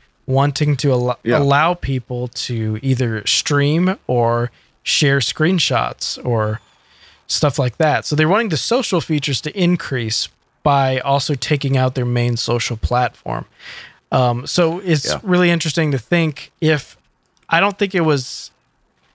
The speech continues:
Speaker 1: I don't think it was
Speaker 3: I
Speaker 1: a
Speaker 3: think they're gonna
Speaker 1: mistake.
Speaker 3: partner up with Facebook Gaming, dude. I think that the,
Speaker 1: Mm-hmm.
Speaker 3: the original partnership they did with them, that you're gonna be able to have the Facebook app,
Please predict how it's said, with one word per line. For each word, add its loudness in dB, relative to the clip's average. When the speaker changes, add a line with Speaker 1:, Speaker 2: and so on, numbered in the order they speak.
Speaker 1:
I 2
don't 2
think 2
it 4
was 4
Speaker 3:
I 4
Speaker 1:
a 4
Speaker 3:
think 2
they're 2
gonna 2
Speaker 1:
mistake. 0
Speaker 3:
partner 2
up 0
with 0
Facebook 0
Gaming, -2
dude. -4
I 2
think 0
that 2
the, 2
Speaker 1:
Mm-hmm. 4
Speaker 3:
the 6
original 2
partnership 0
they 0
did 0
with -2
them, 0
that 0
you're 0
gonna 2
be 2
able 0
to -2
have -2
the -2
Facebook 0
app, -4